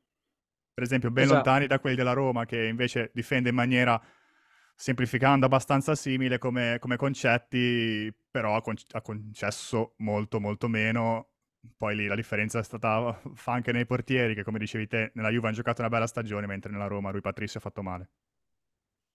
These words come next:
Speaker 2: Le partite chiave sono state sbagliate, credo tutte.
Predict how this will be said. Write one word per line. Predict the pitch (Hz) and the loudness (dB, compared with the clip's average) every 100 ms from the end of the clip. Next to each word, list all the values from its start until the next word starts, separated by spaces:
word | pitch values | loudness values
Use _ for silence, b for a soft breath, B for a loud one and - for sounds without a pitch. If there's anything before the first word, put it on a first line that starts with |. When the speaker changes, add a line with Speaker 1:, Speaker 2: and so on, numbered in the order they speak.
| _ _ _ _ _ - | _ _ _ _ _ 2
Speaker 2:
Le | 196 | 6
partite | 214 185 214 190 | 6 6 6 6
chiave | 185 196 202 185 175 | 6 8 8 8 6
sono | 165 165 | 4 0
state | - 175 165 156 151 143 139 135 127 120 | 2 2 6 6 6 4 2 0 -2 -4
sbagliate, | 113 - 147 151 156 175 220 214 - | -6 0 2 6 6 6 6 4 2
credo | - 151 135 | 0 2 2
tutte. | - 143 147 175 208 | -2 -6 -4 0 0